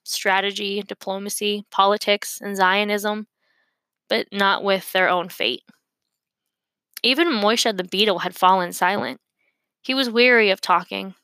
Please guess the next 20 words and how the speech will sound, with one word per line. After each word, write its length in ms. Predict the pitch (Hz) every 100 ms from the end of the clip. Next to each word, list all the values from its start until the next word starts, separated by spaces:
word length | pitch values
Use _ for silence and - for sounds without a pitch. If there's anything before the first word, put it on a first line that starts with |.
| _ _ _ _
He 120 | 254
would 200 | 262 254
drift 380 | - 226 233 -
through 200 | 233 233
synagogue 680 | - 214 214 202 202 208 202
or 100 | 190
through 280 | - 226
the 100 | 220
streets, 480 | 220 - 196 202 -
hunched 380 | - 233 226 208
over, 400 | 202 202 208 208 _ - - -
eyes 320 | 190 202 214
cast 400 | - 202 202 -
down, 460 | 202 185 196 196 196
avoiding 480 | 202 190 196 196 202
people's 320 | 202 202 190
gaze. 460 | - 180 185 196 - _ _ _ _ _ _ _ _ _ _ _ - -
In 120 | 226
those 220 | 233 269
days, 380 | 233 202 190